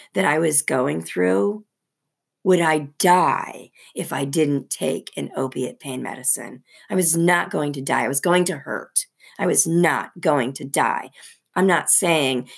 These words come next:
if you are going to die, you should not take a medication. I am saying if you are not going to die, you need to think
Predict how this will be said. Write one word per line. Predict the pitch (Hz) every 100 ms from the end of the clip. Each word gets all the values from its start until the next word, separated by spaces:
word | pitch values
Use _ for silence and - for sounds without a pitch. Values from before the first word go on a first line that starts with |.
| -
if | 196 156 147
you | 165 160 160 -
are | 147
going | 147 143 139
to |
die, | 139 151 143
you | 139
should | 143 139
not | 143 135
take | - 117
a |
medication. | 131 131 135 135 131 123 143 - - -
I | 180
am | 175 147
saying | - - 151 135 127
if | 139 175
you | 185
are | 117
not | 127 139 180 - -
going | 120 92 92
to | 123
die, | - - - - _ _ _ _ _
you | 185 170
need | 151 147 165 147 143
to | 143
think | 139 - 127 -